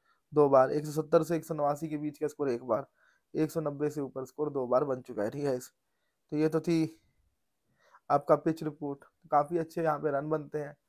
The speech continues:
और वैसे तो आंकड़े दिखा रहे हैं कि जो है सेकंड बैटिंग थोड़ा ईजी हो जाता है बैटिंग करके, क्योंकि ओस ओस भी गिरती है गाइस। तो लेकिन बड़ा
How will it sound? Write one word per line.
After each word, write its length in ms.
और 320
वैसे 300
तो 80
आंकड़े 320
दिखा 260
रहे 120
हैं 140
कि 120
जो 180
है 120
सेकंड 340
बैटिंग 360
थोड़ा 200
ईजी 260
हो 120
जाता 220
है 80
बैटिंग 260
करके, 300
क्योंकि 880
ओस 300
ओस 180
भी 100
गिरती 300
है 60
गाइस। 180
तो 260
लेकिन 240
बड़ा 220